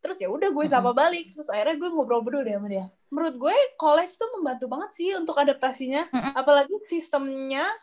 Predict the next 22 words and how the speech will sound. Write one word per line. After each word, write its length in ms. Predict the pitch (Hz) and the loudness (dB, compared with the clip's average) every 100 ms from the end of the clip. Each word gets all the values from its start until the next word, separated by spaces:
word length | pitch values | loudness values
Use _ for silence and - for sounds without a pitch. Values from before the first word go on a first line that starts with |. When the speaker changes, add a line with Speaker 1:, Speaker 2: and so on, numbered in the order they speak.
| _ _ | _ _
Speaker 1:
kalau 280 | - 269 277 | 0 4 4
di 80 | 277 | 2
gue 160 | 254 320 | -4 -4
sih 140 | 311 466 | -2 -2
lebih 280 | 349 320 320 | 0 -2 0
kayak 360 | 269 247 226 | 0 0 0
S 20 | 285 | -2
M 180 | 330 285 | -4 -4
A. 160 | 277 - _ _ _ | -8 -10 _ _ _
Jadi 320 | 254 269 320 | -4 0 2
yang 200 | 277 254 254 _ _ | 2 -2 -14 _ _
kelasnya 640 | 233 208 214 - 240 294 | -4 -2 -4 -8 -2 2
orang-orangnya 440 | 285 247 226 226 311 | 2 2 0 -2 -4
masih 200 | 294 285 | -6 -8
sama 360 | 254 233 214 202 | -6 -6 -4 -4
aja, 200 | 214 240 | 0 0
itu-itu 240 | 233 240 | 0 -4
lagi, 280 | 220 214 226 | -2 -2 -4
itu-itu 160 | 220 214 | -8 -2
lagi. 320 | 202 220 233 | -2 2 2
Yang 120 | 233 | 2
gue 140 | 220 | 0